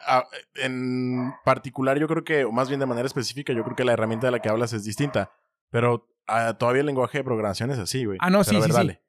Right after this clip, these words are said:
Speaker 2: El lenguaje de programación es así, porque al final te queda tu, tu programa, tu, tu, ¿cómo se llama? Tu lenguaje escrito.
Speaker 1: Simón.
Speaker 2: Pero el programa, o sea, tú arrastras nada más el botón, le pones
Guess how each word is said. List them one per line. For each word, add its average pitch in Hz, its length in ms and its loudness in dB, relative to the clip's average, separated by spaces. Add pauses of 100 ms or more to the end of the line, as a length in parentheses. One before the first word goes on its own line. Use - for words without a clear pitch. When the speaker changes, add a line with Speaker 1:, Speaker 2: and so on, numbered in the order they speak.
(100)
Speaker 2:
El 143 200 0
lenguaje 165 340 2
de 226 80 4
programación 139 360 0
es 151 80 0
así, 139 440 0
porque 131 260 0
al 123 140 2
final 147 480 0 (160)
te 127 140 -2
queda 156 320 2
tu, 127 300 0
tu 120 340 0
programa, 127 560 2
tu, 120 760 -4 (200)
tu, - 100 -8
¿cómo 139 160 -2
se 151 80 -4
llama? 139 300 -4
Tu 143 100 0
lenguaje 135 320 0
escrito. 165 360 0
Speaker 1:
Simón. 107 460 -2
Speaker 2:
Pero 143 220 4
el 143 80 0
programa, 175 580 0 (600)
o 131 80 -2
sea, 143 160 2
tú 202 140 6
arrastras 220 520 0
nada 190 180 2
más 190 220 2
el 202 80 2
botón, 156 400 2 (720)
le 127 180 0
pones 156 480 0